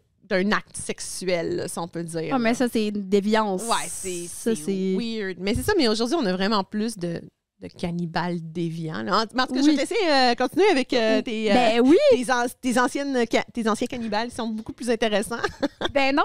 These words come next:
Speaker 2: mais après ça, je, je serais vraiment intéressée d'a-, d'apprendre
Speaker 1: Ouais,
Speaker 2: sur
Speaker 1: ouais.
Speaker 2: le cannibale moderne. Mais, euh, c'est ça, dans les, en deux mille trois, dans le fond, euh,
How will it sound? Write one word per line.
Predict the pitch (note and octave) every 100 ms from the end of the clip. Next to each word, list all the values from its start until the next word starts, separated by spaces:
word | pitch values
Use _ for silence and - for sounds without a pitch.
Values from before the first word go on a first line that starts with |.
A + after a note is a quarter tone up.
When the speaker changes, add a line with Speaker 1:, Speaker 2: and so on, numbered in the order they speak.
| A#4+
Speaker 2:
mais |
après | C4 C4 C4+
ça, | G4
je, | G4 D#4 A#3+
je |
serais | A#3 -
vraiment | A#3
intéressée | C4 C4 A3+ E4
d'a-, | B3+ G#3+
d'apprendre | G#3 - C#4 F#4
Speaker 1:
Ouais, | G4
Speaker 2:
sur | -
Speaker 1:
ouais. | A#3+
Speaker 2:
le |
cannibale | A3+ A3+ A3+ A#3+ C#4+
moderne. | A3+ G#3 D#4+ E4+ A#3+ - - - -
Mais, | A#3+ A#3+ A#3
euh, | A#3 A3+ A3 A3
c'est | A3+
ça, | - -
dans | B3
les, | C4+ C4 A#3+
en | A#3+ B3
deux | A#3 G#4
mille | E4 C4+
trois, | - - C4+ F4+ G#4 - -
dans | G#3
le | G#3+
fond, | C#4 E4+ D#4+
euh, | A3 G#3 G#3 G3+ G3